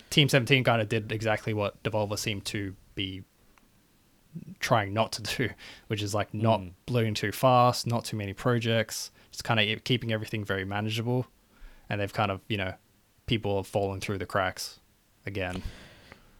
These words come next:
Speaker 2: Which, like, I find even crazier because it's run by a woman. Like, it's, it's one of the few gaming companies, I guess few tech companies that is, like, led by a f-, uh, like, someone who's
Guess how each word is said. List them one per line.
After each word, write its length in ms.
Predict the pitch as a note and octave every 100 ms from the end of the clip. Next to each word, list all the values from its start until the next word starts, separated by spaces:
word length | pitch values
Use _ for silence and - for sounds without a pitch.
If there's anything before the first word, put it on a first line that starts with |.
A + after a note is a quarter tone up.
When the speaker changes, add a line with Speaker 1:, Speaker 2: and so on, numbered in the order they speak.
| -
Speaker 2:
Which, 360 | D#3+ - - -
like, 340 | C#3+ B2 A#2+ - - - - _ - -
I 60 | -
find 440 | - - F3+ E3 C3+
even 200 | C3 C#3
crazier 360 | A#2+ B2 C3 B2+
because 280 | A2 B2 A2
it's 160 | B2
run 320 | A#2+ A2+ B2 C#3+
by 100 | B2+
a 60 |
woman. 500 | G2 G#2+ G2+ F2 F2 - - - - _ _ - -
Like, 120 | B2+
it's, 160 | C#3
it's 120 | C3+ -
one 140 | D3+
of 60 | D#3+
the 80 |
few 180 | C#3+ C#3+
gaming 300 | B2 A#2 A#2+
companies, 520 | A2+ G#2+ A2+ G2 - - - - -
I 40 | -
guess 220 | C#3 - -
few 300 | - - C3
tech 280 | - - -
companies 360 | B2 G#2+ A2
that 120 | G2 G2+
is, 220 | G2 - - - -
like, 100 | A#2+
led 460 | A2+ G#2 A2 C#3+ C#3
by 300 | A#2 G#2+ G2
a 40 | -
f-, 140 | G2+ -
uh, 120 | G#2 F#2
like, 200 | G2+ -
someone 280 | - G#2+ G#2
who's 340 | G#2+ F#2+ -